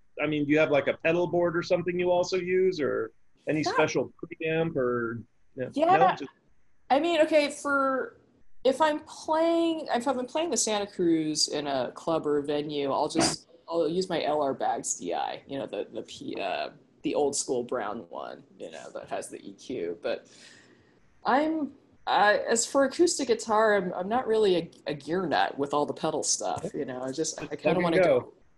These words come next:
Speaker 2: Yeah, just plug it and go,
Speaker 1: Yeah.
Speaker 2: and, and, and just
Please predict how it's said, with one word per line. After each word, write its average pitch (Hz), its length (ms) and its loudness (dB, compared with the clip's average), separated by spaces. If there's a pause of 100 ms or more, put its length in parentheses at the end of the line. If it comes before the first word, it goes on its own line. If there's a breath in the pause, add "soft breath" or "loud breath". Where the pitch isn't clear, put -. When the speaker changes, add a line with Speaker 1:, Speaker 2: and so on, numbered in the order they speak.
(140)
Speaker 2:
Yeah, 214 360 10
just 185 180 4
plug 208 260 6
it 202 120 8
and 180 160 6
go, 165 340 8
Speaker 1:
Yeah. 131 120 4
Speaker 2:
and, - 160 -4
and, 143 220 -6
and 143 240 -4
just - 400 -2